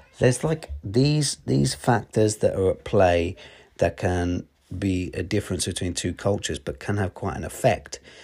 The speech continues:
Um, and obviously in the U K, there is a big effect happening right at this minute. Maybe people are not taking the precautions they should, um,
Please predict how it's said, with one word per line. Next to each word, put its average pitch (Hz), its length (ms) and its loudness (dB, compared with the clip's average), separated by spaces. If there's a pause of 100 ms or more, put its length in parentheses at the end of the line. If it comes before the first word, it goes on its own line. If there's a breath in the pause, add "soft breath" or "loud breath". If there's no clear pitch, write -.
(220 loud breath)
Um, 85 220 -2
and - 160 -6
obviously 110 300 -2
in 85 80 -4
the 82 80 -6
U 85 180 -4
K, 82 480 -4 (440)
there 87 140 -2
is 90 120 -6
a - 20 -10
big 82 320 -10
effect - 400 -8
happening 78 480 -10
right 85 240 0
at - 80 -8
this 80 200 -8
minute. 85 340 -6 (440 loud breath)
Maybe 87 380 -4
people 87 380 -4
are - 40 -2
not 90 380 -4
taking 82 300 -6
the 80 60 -8
precautions 85 580 -8
they 65 100 -6
should, 110 400 -2 (480 loud breath)
um, 82 480 -4